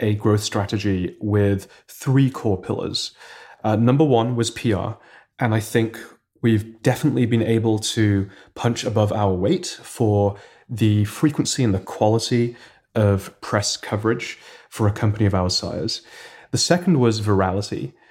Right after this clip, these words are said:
and brand building, and, and that's a direct link from Elliot's advice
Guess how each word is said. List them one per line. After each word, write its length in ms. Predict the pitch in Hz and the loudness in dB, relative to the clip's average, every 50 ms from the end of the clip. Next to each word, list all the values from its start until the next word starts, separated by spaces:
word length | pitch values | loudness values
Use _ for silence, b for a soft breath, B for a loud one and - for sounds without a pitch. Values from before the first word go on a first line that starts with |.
| b b b b b b - | b b b b b b 0
and 180 | 120 123 120 | 2 2 2
brand 320 | 95 101 107 101 107 107 104 | 4 4 4 4 4 4 2
building, 420 | 104 98 95 92 92 98 110 117 | 2 0 -2 -2 -4 -4 -2 0
and, 200 | 113 120 113 120 | 0 0 0 0
and 120 | - 120 113 | 0 0 0
that's 260 | 117 117 - - - | 0 -2 -2 -6 -6
a 60 | 120 | -4
direct 560 | 104 113 101 104 101 110 127 123 - - - | -2 0 0 0 2 2 0 0 -2 -6 -8
link 380 | 117 120 110 110 104 98 - - | -6 -4 -2 -2 -2 -2 -4 -8
from 500 | - - - 107 101 98 98 95 92 b b b b b b - | -8 -4 -2 0 0 2 0 -2 -4 b b b b b b -2
Elliot's 460 | 117 110 110 113 104 95 - - - | 0 2 2 2 2 0 0 -4 -6
advice 560 | 113 104 104 107 98 98 95 - - - - | -4 -2 0 0 0 0 0 -2 -6 -6 -8